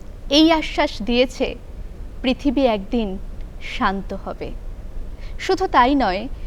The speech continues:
লকডাউনে এমন কিছু গল্প তুলে এনেছে বিনোদনের পাশাপাশি যা মানুষকে চমকপ্রদ করেছে, মানুষকে অভিভূত করেছে। হাতে টানা রিক্সা, যার উপর দিয়েই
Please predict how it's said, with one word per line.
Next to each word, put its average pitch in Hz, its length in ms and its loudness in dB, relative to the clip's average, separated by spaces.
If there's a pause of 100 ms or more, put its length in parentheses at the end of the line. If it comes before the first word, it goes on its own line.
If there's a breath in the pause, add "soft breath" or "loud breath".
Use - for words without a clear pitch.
(420 loud breath)
লকডাউনে 247 840 4 (440)
এমন 262 300 6
কিছু 330 280 -2
গল্প 240 360 2
তুলে 233 280 2
এনেছে 254 540 -2 (760)
বিনোদনের 254 640 4
পাশাপাশি - 760 -4 (440)
যা 247 100 4
মানুষকে 226 680 0 (680)
চমকপ্রদ 226 600 0
করেছে, - 460 -6 (680)
মানুষকে 285 420 6
অভিভূত 247 540 2
করেছে। - 480 -6 (1600)
হাতে 311 300 6
টানা 330 240 4
রিক্সা, - 440 -2 (720)
যার 254 240 6
উপর 285 220 2
দিয়েই 240 340 2